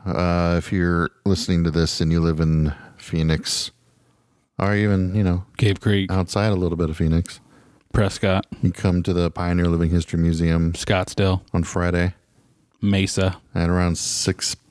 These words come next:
Speaker 1: P M.
Speaker 2: Gilbert.
Speaker 1: Go on a ghost investigation
Speaker 2: Chandler.
Speaker 1: with Paps
Speaker 2: Paps.
Speaker 1: and Scaredy Cast.
Speaker 2: Oh, yeah.
Speaker 1: And then stick around in the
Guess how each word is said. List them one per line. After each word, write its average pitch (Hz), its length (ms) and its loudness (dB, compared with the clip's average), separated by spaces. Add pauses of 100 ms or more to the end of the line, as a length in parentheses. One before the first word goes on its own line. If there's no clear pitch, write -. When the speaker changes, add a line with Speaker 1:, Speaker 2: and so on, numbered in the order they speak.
(140)
Speaker 1:
P 92 200 0
M. 90 340 0 (120)
Speaker 2:
Gilbert. 87 480 0 (960)
Speaker 1:
Go 92 80 2
on 90 80 2
a 87 60 0
ghost 90 340 -2
investigation 90 920 0
Speaker 2:
Chandler. 80 480 0 (180)
Speaker 1:
with 87 160 0
Paps - 560 -2 (720)
Speaker 2:
Paps. - 540 -2
Speaker 1:
and 82 80 4
Scaredy 90 420 -2
Cast. 95 460 -2 (460)
Speaker 2:
Oh, 95 140 0
yeah. 92 500 -2
Speaker 1:
And 85 80 0
then 80 160 4
stick - 340 -4
around 92 220 0
in 90 80 2
the 85 260 -2